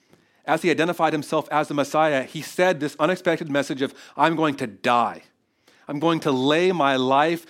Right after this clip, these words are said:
down." And that was shocking. That was unexpected for the Jews who thought that the Messiah was this military leader who came to free his people from oppression. And in Jesus' time, this was the Romans.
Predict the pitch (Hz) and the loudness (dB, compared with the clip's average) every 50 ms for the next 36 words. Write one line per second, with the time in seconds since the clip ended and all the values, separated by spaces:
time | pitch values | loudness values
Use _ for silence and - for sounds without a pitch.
0 | - - _ _ - 113 107 104 135 139 135 131 113 98 87 82 78 - _ _ | -20 -20 _ _ -20 -14 -6 -2 0 0 0 0 -2 -4 -6 -10 -16 -20 _ _
1 | _ _ _ _ _ _ _ _ _ _ _ _ _ _ _ _ _ _ _ _ | _ _ _ _ _ _ _ _ _ _ _ _ _ _ _ _ _ _ _ _
2 | _ _ _ _ _ _ _ _ _ _ _ _ _ _ _ _ _ _ - 110 | _ _ _ _ _ _ _ _ _ _ _ _ _ _ _ _ _ _ -8 -4
3 | 123 135 127 131 117 - - - 123 120 - - 110 104 107 110 113 113 104 - | -4 -2 -2 -4 -8 -8 -4 -2 -2 -2 -2 -4 -8 -8 -8 -6 -8 -8 -10 -10
4 | - 117 113 - - - 107 101 - - - - 104 104 98 92 98 104 107 107 | -10 -10 -10 -10 -10 -12 -12 -12 -12 -14 -14 -14 -14 -14 -14 -14 -12 -10 -10 -10
5 | 101 - - 104 - - - - 165 175 165 123 107 98 - - - - - - | -10 -12 -14 -16 -16 -18 -8 -2 0 2 2 2 0 -2 -10 -18 -20 -20 -20 -20
6 | - _ _ 117 113 - 120 113 110 107 - - 147 143 147 139 117 110 101 113 | -20 _ _ -10 -8 -6 -6 -6 -6 -8 -6 -4 -2 0 0 0 0 -2 -4 -6
7 | 107 - 117 104 - - 110 117 123 143 151 147 - 147 143 139 139 131 120 117 | -6 -8 -10 -12 -12 -10 -6 -4 -4 -4 -4 -6 -6 -6 -4 -4 -4 -4 -4 -4
8 | 113 110 117 117 104 113 110 - - - - 170 170 143 120 117 117 - 110 104 | -6 -6 -8 -10 -10 -10 -12 -14 -14 -12 -8 -6 -4 -4 -4 -4 -6 -8 -10 -16
9 | - - - 135 139 156 160 165 175 170 - - - - - 143 139 - - 139 | -16 -16 -10 -6 -2 0 0 0 0 -2 -6 -12 -16 -12 -10 -10 -10 -8 -8 -8
10 | 123 - 131 113 - 131 110 107 110 - - 107 - - 98 92 90 - - - | -6 -6 -8 -8 -8 -8 -8 -8 -6 -6 -6 -6 -6 -8 -12 -14 -16 -18 -20 -20
11 | - _ _ 120 113 110 107 98 113 143 160 185 165 - - 107 107 107 110 - | -20 _ _ -10 -8 -8 -6 -6 -4 -4 -4 -6 -8 -8 -8 -8 -8 -8 -10 -10
12 | 120 110 107 110 104 107 107 104 95 82 80 - - - | -12 -12 -10 -10 -8 -8 -8 -10 -10 -14 -16 -18 -20 -20